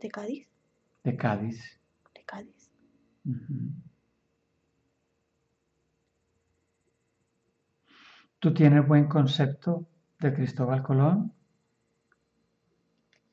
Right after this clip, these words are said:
Speaker 1: Hombre, mm, a ver, ni, no sé. Hizo cosas bien po-, por el hecho de que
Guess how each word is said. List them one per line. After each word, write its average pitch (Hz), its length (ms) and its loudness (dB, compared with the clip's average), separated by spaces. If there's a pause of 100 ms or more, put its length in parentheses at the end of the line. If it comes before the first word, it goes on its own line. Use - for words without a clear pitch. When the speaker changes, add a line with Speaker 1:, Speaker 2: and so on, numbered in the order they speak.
(720)
Speaker 1:
Hombre, 233 600 0 (100)
mm, 220 200 -10 (440)
a 240 100 -6
ver, 240 280 -2 (540)
ni, 240 560 -2 (220)
no 254 180 -4
sé. 220 340 -10 (800)
Hizo 277 280 4
cosas 311 520 6
bien 285 380 6
po-, 247 300 -6
por 226 160 -2
el 220 100 2
hecho 226 220 0
de 277 120 6
que 240 420 -4